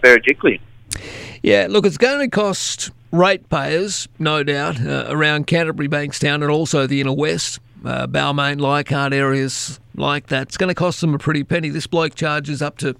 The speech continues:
Speaker 2: uh, what is it, twenty odd grand or something a day.
Speaker 1: Yeah, I mean, it's, uh, <laughs> it is an extraordinary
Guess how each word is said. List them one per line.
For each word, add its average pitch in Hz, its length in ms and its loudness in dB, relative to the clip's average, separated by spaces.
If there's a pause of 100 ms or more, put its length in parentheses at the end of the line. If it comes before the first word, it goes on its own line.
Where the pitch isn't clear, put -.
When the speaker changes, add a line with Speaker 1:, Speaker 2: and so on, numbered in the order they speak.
Speaker 2:
uh, 131 200 -8
what 156 220 -2
is 160 100 -4
it, 147 80 -12
twenty 185 260 -4
odd 156 180 -2
grand 156 380 -6
or 123 100 -8
something 139 340 -4
a 139 40 -6
day. 151 360 -4 (1400)
Speaker 1:
Yeah, 160 400 8
I 135 60 6
mean, 139 180 8
it's, - 260 -4
uh, 123 140 8 (480)
<laughs> 165 40 6
it 139 100 4
is 147 160 6
an 120 100 4
extraordinary 117 680 4